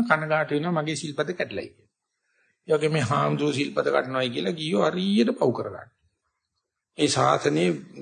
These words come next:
මේ සදාචාර ධර්ම පිරිනනවා. එහෙම නැත්නම්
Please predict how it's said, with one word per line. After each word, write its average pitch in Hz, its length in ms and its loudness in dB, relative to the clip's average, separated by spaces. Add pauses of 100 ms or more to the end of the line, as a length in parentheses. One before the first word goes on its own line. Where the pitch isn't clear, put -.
(320)
මේ 131 240 -6 (520)
සදාචාර 120 600 2
ධර්ම 110 300 -2
පිරිනනවා. 113 600 2 (540)
එහෙම 117 180 4
නැත්නම් 117 480 0